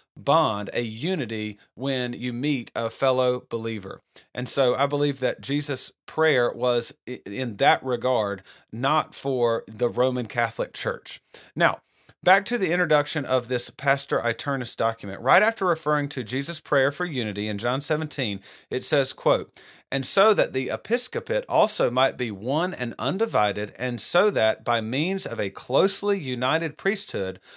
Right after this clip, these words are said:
the multitude of the faithful might be kept secure in the oneness of faith and communion, he," that is, Jesus Christ, "set blessed Peter over the rest of the apostles."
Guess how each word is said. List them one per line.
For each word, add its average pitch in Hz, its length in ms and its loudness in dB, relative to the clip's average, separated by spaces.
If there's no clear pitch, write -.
the 117 120 -2
multitude 190 600 0
of 185 120 2
the 151 100 2
faithful 160 420 0
might 123 240 0
be 131 80 -4
kept 151 260 0
secure 127 420 -4
in 117 200 -6
the 110 80 -6
oneness 175 640 -4
of 113 160 -4
faith 156 320 0
and 190 100 -10
communion, 107 540 -4
he," 143 580 -2
that 139 240 2
is, 107 240 -2
Jesus 139 380 -4
Christ, 98 440 -2
"set 151 440 4
blessed 151 560 0
Peter 139 500 -2
over 139 480 4
the 127 160 -2
rest 143 640 4
of 127 220 2
the 139 280 0
apostles." - 840 -2